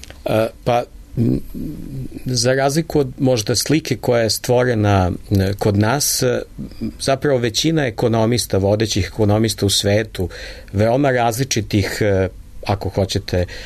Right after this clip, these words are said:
e, ideoloških, e, orijentacija se slaže da je otpis duga, e, Grčkoj, taj delimični otpis duga neophodan i da bi, da je to jedino,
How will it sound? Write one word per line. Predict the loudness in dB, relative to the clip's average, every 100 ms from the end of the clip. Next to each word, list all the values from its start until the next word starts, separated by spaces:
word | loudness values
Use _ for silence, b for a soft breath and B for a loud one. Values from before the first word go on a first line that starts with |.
| B B
e, | 2 4 4 2 0 0
ideoloških, | 0 2 2 4 2 0 -4 -2 0
e, | 0 2
orijentacija | 2 2 2 2 0 0 0
se | 0
slaže | 0 2 2 2 0
da | 0
je | 2 2
otpis | 2 0 0 0 0 -4 B B B B
duga, | 2 4 2 2 2 4 2 -2 B B B
e, | 0 2
Grčkoj, | 2 0 -2 0 0
taj | 2 0 0
delimični | 2 4 4 2 2
otpis | 2 2 0
duga | 2 2 2
neophodan | 2 4 2 0 0 0 4 2 2
i | 2
da | 2 2
bi, | 4 2 2
da | 0 0
je | 0
to | 2
jedino, | 4 4 4 4 4 4